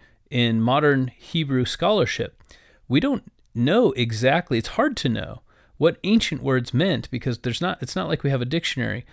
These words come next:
The way that we figure out what ancient words meant is we have to find synonyms. And sometimes the word just, it has so many shades of meaning, it's used in different ways,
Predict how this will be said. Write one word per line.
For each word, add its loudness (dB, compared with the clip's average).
The -2
way 2
that -2
we 0
figure 0
out 2
what -2
ancient -2
words -6
meant -2
is -6
we 2
have 0
to -2
find 2
synonyms. 0
And 0
sometimes 2
the 0
word 2
just, 0
it 2
has 4
so 2
many 2
shades 0
of -2
meaning, 2
it's -2
used 2
in -2
different -2
ways, 0